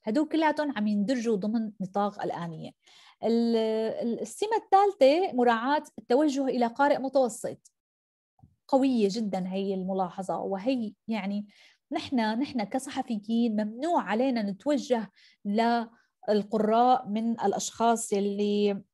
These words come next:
ربما هن المفكرين. ممنوع علينا، نحن لازم نتوجه لشرائح، آه، لا ما عم أقول لكم شرائح أمية، لكن نحن بالحد الأدنى لازم نكون عارفانين شو، كيف بدنا نقدم لهم مادة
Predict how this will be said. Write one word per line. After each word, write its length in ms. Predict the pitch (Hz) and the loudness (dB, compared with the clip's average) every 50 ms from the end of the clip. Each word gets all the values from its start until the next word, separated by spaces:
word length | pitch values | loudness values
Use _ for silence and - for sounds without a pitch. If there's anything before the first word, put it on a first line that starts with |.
| _ _ - | _ _ -2
ربما 480 | 202 220 214 214 226 214 220 214 214 226 | -2 0 2 2 0 0 0 -2 0 0
هن 460 | 233 240 233 233 233 233 220 220 226 - | 0 0 0 0 0 0 -2 -4 -4 -2
المفكرين. 760 | 214 220 208 202 - 220 - - 214 196 185 180 175 165 170 - _ _ _ _ _ _ _ _ _ _ _ _ _ - | -2 -2 -2 -2 -4 -6 -4 -2 -2 -2 -2 -2 -4 -8 -12 -16 _ _ _ _ _ _ _ _ _ _ _ _ _ -4
ممنوع 480 | 226 247 247 254 262 269 285 262 208 | -2 -2 0 0 0 2 2 2 2
علينا، 240 | 170 180 180 180 185 | 0 -2 -4 -4 -4
نحن 200 | 202 240 - 311 | -6 -6 -2 0
لازم 540 | 254 226 233 262 285 277 320 330 330 311 240 | 0 2 2 0 0 -2 -2 -4 -4 -4 -6
نتوجه 480 | 214 - 202 220 240 233 233 302 262 | -4 -2 0 0 0 0 0 -2 -2
لشرائح، 840 | 254 214 202 196 - 196 196 202 226 254 254 - 311 294 - - - _ _ _ _ _ _ _ _ - | -2 -2 -4 -4 -4 -4 -4 -2 -2 -4 -4 -4 -6 -8 -8 -12 -18 _ _ _ _ _ _ _ _ -2
آه، 600 | 196 202 208 208 202 190 190 190 190 175 147 - | 0 2 4 4 4 2 2 0 0 -2 -2 -2
لا 260 | 226 277 349 370 349 | -2 0 0 0 0
ما 100 | 330 349 | -2 -2
عم 100 | 359 - | -2 -2
أقول 100 | 269 302 | -2 -2
لكم 540 | 285 - 277 254 240 226 220 214 208 202 185 - - | 0 0 0 0 2 0 0 -2 -2 -4 -6 -8 -10
شرائح 420 | 214 - - 240 254 247 - - - | -8 -4 -2 0 0 0 0 -2 -4
أمية، 440 | - 220 220 247 294 311 269 233 220 | -2 -2 -2 -2 0 0 0 2 2
لكن 300 | 226 220 226 - 240 240 | 2 2 2 2 0 0
نحن 200 | 262 - 269 262 | 0 0 0 0
بالحد 360 | 233 254 - - - 403 370 | 0 -2 -4 -6 -6 -4 -4
الأدنى 380 | 339 - 320 320 302 311 294 | -2 -2 -4 -4 -4 -2 -2
لازم 280 | 277 269 254 233 262 233 | 0 0 -2 -2 -4 -4
نكون 240 | 226 233 - 311 302 | -6 -6 -4 -4 -2
عارفانين 460 | 240 233 226 - 254 254 285 349 349 | -2 -4 -4 -2 -2 0 0 -2 -6
شو، 380 | - - - 302 311 311 311 311 - - - - - _ - 220 | -10 -10 -6 -4 -2 -2 -2 -4 -8 -14 -20 -20 -14 _ -12 0
كيف 160 | - 339 370 370 | 2 2 2 4
بدنا 200 | 370 381 349 320 | 0 -2 -2 -2
نقدم 340 | 240 - 247 226 302 311 | 0 0 0 0 0 0
لهم 220 | 302 285 247 233 233 | 0 0 0 0 0
مادة 480 | 254 262 269 233 202 185 208 208 202 | 0 2 2 0 0 0 0 0 0